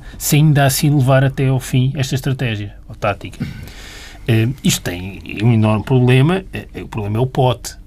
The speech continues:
é que ninguém se esquece da campanha eleitoral das últimas legislativas. Eh,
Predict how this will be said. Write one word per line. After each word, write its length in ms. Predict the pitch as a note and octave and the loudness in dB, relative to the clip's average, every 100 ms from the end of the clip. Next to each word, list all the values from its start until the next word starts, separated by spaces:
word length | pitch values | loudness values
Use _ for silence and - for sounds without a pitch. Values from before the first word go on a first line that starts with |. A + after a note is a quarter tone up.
| - - - - | -20 -20 -20 -12
é 60 | - | -12
que 180 | - | -2
ninguém 440 | A#2 A#2+ A#2 B2 C3 | 2 2 4 6 4
se 220 | - - | 4 -2
esquece 600 | - - A2+ A2 - C3+ B2 - - | -2 0 0 -2 -6 -8 -12 -16 -8
da 120 | - C3 | 0 2
campanha 420 | C3+ A#2 C3+ C3 | 2 2 4 4
eleitoral 600 | C3+ C3 C#3+ C#3 C3+ D3+ | 4 2 2 2 2 0
das 220 | B3+ D#3 | -2 0
últimas 280 | C#3+ D3+ D#3 | 2 2 0
legislativas. 680 | C#3 D3 E3+ F#3+ D#3 D3+ - - - - - - - - - | 0 0 0 0 -2 -2 -8 -16 -20 -20 -18 -18 -18 -12 -4
Eh, 160 | A#2 | -2